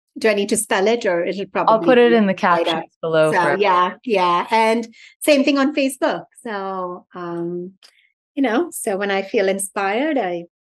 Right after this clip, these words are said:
Speaker 1: put recipes, and I just hope this has been, um, very, um, insightful,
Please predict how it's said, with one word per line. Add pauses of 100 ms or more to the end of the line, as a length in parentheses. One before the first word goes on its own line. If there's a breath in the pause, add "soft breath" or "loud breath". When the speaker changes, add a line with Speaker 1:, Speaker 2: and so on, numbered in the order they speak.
(220)
Speaker 1:
put
recipes,
and (280)
I
just
hope
this
has
been,
um,
very,
um, (280)
insightful,